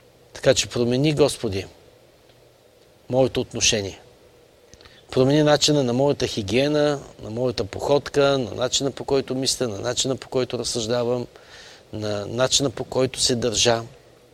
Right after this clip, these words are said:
Промени изцяло моя вътрешен човек,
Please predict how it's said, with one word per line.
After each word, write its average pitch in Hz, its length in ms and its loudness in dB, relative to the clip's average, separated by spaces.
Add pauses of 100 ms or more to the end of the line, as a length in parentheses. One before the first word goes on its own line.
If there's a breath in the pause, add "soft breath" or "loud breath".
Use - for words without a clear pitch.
(840 loud breath)
Промени 131 540 2
изцяло 143 680 6 (1400)
моя 127 240 6
вътрешен 127 540 2
човек, - 420 -4